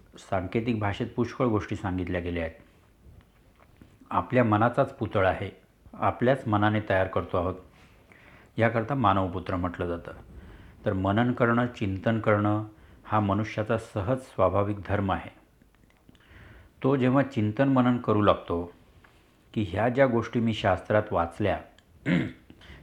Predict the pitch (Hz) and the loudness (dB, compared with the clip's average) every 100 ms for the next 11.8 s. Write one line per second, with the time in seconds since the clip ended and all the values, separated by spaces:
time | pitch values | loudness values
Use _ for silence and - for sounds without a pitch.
0 | - 110 117 127 117 107 117 107 104 - | -2 0 2 2 2 0 0 0 0 -2
1 | 90 - 101 85 - - - - 110 107 | -4 0 0 0 -8 -20 -14 -4 -2 2
2 | 101 98 101 98 98 98 95 92 87 92 | 2 2 4 2 4 0 0 -2 -2 -2
3 | 95 92 90 92 90 87 - - - - | -2 -2 -2 -2 -4 -6 -12 -20 -20 -20
4 | - - - - - - - - _ _ | -20 -20 -20 -20 -20 -20 -20 -20 _ _
5 | _ _ - 135 135 139 120 110 - 135 | _ _ 0 2 6 6 4 2 2 6
6 | 127 127 123 98 110 120 98 110 - 98 | 8 8 4 2 2 4 2 0 0 -2
7 | 98 - - _ _ - _ _ _ _ | -2 -10 -20 _ _ -20 _ _ _ _
8 | _ - 113 110 127 120 117 117 113 101 | _ 0 2 4 4 6 6 6 4 2
9 | 107 107 92 104 - 90 90 - - - | 2 2 0 -2 0 0 -2 -8 -20 -20
10 | _ _ - - _ - 101 95 120 135 | _ _ -20 -20 _ -6 -4 -2 2 4
11 | 120 107 107 95 92 - 95 85 | 4 4 2 0 -2 -6 -6 -6